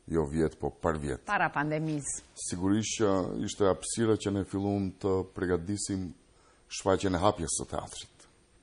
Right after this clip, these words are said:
Speaker 1: Dhe në kuadër të këtyne provave dhe ambienteve të reja të shtëpisë sonë, sigurisht që është një shfaqje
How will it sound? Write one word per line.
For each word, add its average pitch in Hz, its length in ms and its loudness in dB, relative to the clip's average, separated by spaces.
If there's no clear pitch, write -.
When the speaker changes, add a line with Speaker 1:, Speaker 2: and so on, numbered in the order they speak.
Speaker 1:
Dhe 85 340 0
në 85 540 0
kuadër 104 320 6
të 92 160 -4
këtyne 104 240 0
provave 90 400 6
dhe 87 80 6
ambienteve 90 480 4
të 107 140 8
reja 110 260 12
të 85 140 2
shtëpisë - 400 -2
sonë, 90 300 -2
sigurisht 98 400 -2
që 95 80 -2
është 90 120 -4
një 90 80 -4
shfaqje 95 380 4